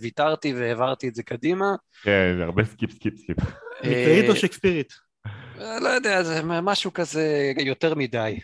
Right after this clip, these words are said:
Speaker 1: בשביל
Speaker 2: תקשיב,
Speaker 1: משחק
Speaker 2: גי-,
Speaker 1: בעולם
Speaker 2: גילוס,
Speaker 1: כזה.
Speaker 2: גילוס אוהב
Speaker 1: כן.
Speaker 2: פיצוצים ושטויות, הוא פחות, אה, יאללה, יאללה, בוא, בוא, נו, לא מעניין, לא מעניין, לא מעניין, נו, נו, איפה אקשן, איפה
Speaker 1: תקשיב,
Speaker 2: הבוס, איפה הבוס?
Speaker 1: הטריילרים של המשחק הזה היו נראים פשוט סוף הדרך, אז אמרתי, "מה זה הקקה הזה? תנו לי לשחק כבר."
Speaker 2: אה.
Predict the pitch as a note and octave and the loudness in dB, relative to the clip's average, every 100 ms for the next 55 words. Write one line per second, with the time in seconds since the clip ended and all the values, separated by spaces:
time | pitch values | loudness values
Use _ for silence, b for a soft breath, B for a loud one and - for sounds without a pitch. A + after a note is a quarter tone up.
0 | - - C3 C3 A#2+ - - C3+ - B2 | -14 -12 -8 -2 0 0 0 -2 -2 0
1 | A#2 A2+ A#2 B2 A2+ A2 F2+ A2 A#2+ G#2 | 0 2 4 4 2 -6 -2 2 2 4
2 | G#2 G2+ G#2 - G#2+ - E2+ D#2+ E2 - | 2 2 -2 -6 -8 -6 -6 -6 -10 -6
3 | D#2 D2 - G#2+ - - G2+ G#2 A2 F#2+ | -4 -4 -6 -8 -8 -2 2 2 4 4
4 | F2+ F2 F2 F#2 A2+ G2+ A2 A2+ F#2+ F2+ | 4 2 0 0 2 2 2 0 -2 -4
5 | A2 A2 G2 A2+ A2+ B2 G#2+ G2 A2+ G2 | -4 -2 -2 -2 0 2 2 0 -2 -2
6 | F#2+ A#2+ F#2+ F2 B2 A#2+ C3 B2+ C3 C3+ | -2 -2 -4 -2 -4 -4 -4 -2 0 0
7 | A#2+ B2+ F#3 - - - F3+ C3 B2 - | 2 0 -2 -4 -2 0 2 2 0 0
8 | D3 E3 D3+ C3+ - D#3+ C3 B2+ B2 A2+ | 0 0 -2 -4 -6 -6 -4 -4 -4 -6
9 | - B2 - B2 C3 C#3 E3 A#2 A#2 A2 | -10 -8 -8 -6 -2 0 0 -2 -4 -6
10 | A#2 C3 - A2+ A2 A2 G#2+ C#3 D#3+ - | -4 -4 -4 -4 -4 -4 -4 -2 -4 -4
11 | - - A2+ G#2+ - D3+ F#3+ - F3 F#3+ | -8 -6 -8 -8 -8 -6 -6 -6 -6 -6
12 | - D#3 A#2+ - _ B B B | -8 -10 -12 -16 _ B B B